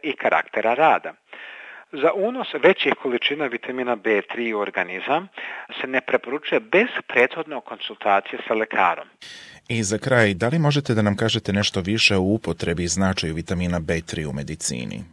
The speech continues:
Speaker 1: Kako da ne? U svrhu profilakse ili lečenja pelagre može se upotrebiti kao nikotinska kiselina, tako i njen amid, nikotinamid. Svi simptomi pelagre mogu upotrebom niacina nestati već u toku jednog dana.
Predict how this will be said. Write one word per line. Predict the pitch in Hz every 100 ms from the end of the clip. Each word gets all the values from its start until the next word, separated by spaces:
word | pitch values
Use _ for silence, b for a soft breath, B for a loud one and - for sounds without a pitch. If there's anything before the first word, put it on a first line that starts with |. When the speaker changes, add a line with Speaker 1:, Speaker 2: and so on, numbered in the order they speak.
| B B B -
Speaker 1:
Kako | 156 - 127
da | 120
ne? | 101 98
U | 139
svrhu | - 262 - 202 143
profilakse | 139 - 110 113 123 - 123
ili | 120 113
lečenja | 104 113 - 110
pelagre | - 90 87 107 123
može | 117 151 165
se | - 110
upotrebiti | - - 107 117 -
kao | - 120 104
nikotinska | 98 - 107 117 107 110
kiselina, | - 101 - 104 90 -
tako | 120 - 139 117 B B B
i | -
njen | 110 104 95
amid, | - 104 131 151 -
nikotinamid. | 117 117 - 104 110 101 92 85 - - B B B B -
Svi | 254 -
simptomi | 190 - 139 135
pelagre | 123 110 107 110 113
mogu | 107 123 113 113
upotrebom | 120 - - 101 98
niacina | 95 92 - 113 123
nestati | 101 104 - 101
već | 95 143 -
u | -
toku | - 110 - 104
jednog | 85 82 110 -
dana. | 123 87 73